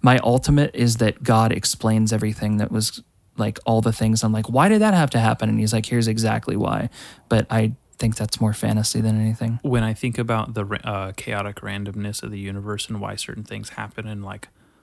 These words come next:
Speaker 2: why you and I are sitting here and why Kristen Smart's dead and why, uh, you know, just all these insane things. Um, and I think about the idea of them being explained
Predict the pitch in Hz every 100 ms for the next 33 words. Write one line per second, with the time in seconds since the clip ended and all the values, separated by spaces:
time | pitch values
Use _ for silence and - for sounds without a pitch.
0 | _ - 110 101 101 104 110 98 98 98
1 | - 104 98 98 98 95 95 95 101 -
2 | - 101 101 - 101 98 - - 101 101
3 | 104 - - 98 98 101 - 92 90 95
4 | 98 _ _ - - - 90 - - 143
5 | 110 107 123 - 113 117 107 - _ _
6 | _ _ - - - _ - 135 113 110
7 | 104 101 107 104 113 - _ _ _ _
8 | _ _ - 110 95 92 95 - _ -
9 | 117 107 - 110 107 101 95 104 101 98
10 | 107 101 101 101 104 104 92 - - 101
11 | 95 104 117